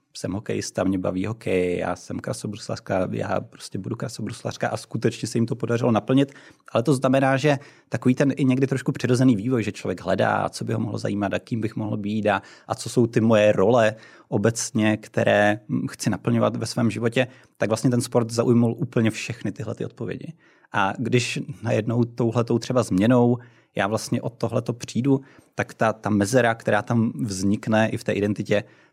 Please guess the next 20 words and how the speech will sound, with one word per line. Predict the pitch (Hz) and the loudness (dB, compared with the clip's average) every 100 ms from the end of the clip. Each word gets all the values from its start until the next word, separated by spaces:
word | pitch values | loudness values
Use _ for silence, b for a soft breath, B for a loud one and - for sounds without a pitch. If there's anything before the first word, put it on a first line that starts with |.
| - | -4
tak | - - - | -4 -4 -12
může | 127 113 127 123 123 110 | -4 4 6 6 4 2
někdy | 120 113 110 107 | 0 -2 0 -2
být | 104 - | -2 -8
skutečně | - 117 - - - 104 98 - - | -8 -6 -4 -6 -4 0 0 -2 -6
značná | 110 101 107 - - 101 101 104 | -2 0 0 0 -2 0 2 0
a | - 101 101 B B B _ | 0 0 -2 B B B _
člověk | - 139 135 135 - | 0 2 4 2 0
si | 135 | 0
tak | 127 123 | 2 2
nějak | 127 | 2
musí | 127 131 - 123 | 4 4 4 0
prožít | 135 127 117 120 | 4 2 4 0
vlastně | 117 120 - 120 | 0 -4 0 2
některé | 117 117 131 113 | 2 2 0 2
otázky | 117 131 131 - 139 123 | 2 0 0 -2 -2 0
a | 101 | 0
některé | - 127 120 117 - 120 | -2 -4 -4 -4 0 0
formy | - 123 107 | 2 2 4
hledání, | 113 123 127 131 | 4 4 4 4